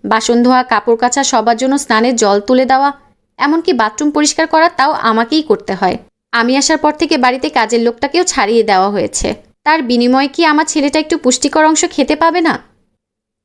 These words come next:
বড় বউ রোজ অফিসে যাওয়ার আগে নিজের বাসি জামা কাপড়গুলো বাথরুমে ছেড়ে দিয়ে যায়, সেগুলো তো আমি কাচি।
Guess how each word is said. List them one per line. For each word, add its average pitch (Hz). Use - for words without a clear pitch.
বড় 233
বউ 320
রোজ 339
অফিসে 254
যাওয়ার 311
আগে 320
নিজের 311
বাসি 226
জামা 285
কাপড়গুলো 311
বাথরুমে 311
ছেড়ে 233
দিয়ে 196
যায়, 226
সেগুলো 330
তো 392
আমি 254
কাচি। -